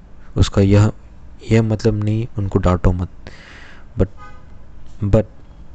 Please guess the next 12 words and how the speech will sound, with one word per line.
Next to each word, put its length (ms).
बात, 360
बात 260
ना 140
करो 220
जिससे 280
वो 120
हमेशा 420
के 140
लिए 120
नाश 320
हो 100
जाए। 200